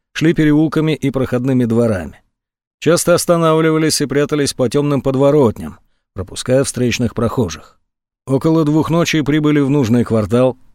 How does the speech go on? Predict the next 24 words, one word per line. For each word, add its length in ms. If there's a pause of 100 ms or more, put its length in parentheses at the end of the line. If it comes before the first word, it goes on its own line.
(120)
между 360
Большой 380
Ордынкой 640
и 180
Пятницкой. 680 (840)
"Отдышаться 680
бы", — 140 (220)
первым 340
запросился 580
слабак 400
Мусиенко. 720 (600)
"Оно 260
и 60
вправду", — 680
поддержал 480
Ковалев. 720
"Давайте 380
покурим 400
сначала, 540
а 60
там 260
уж 180
и 80
нагрянем". 640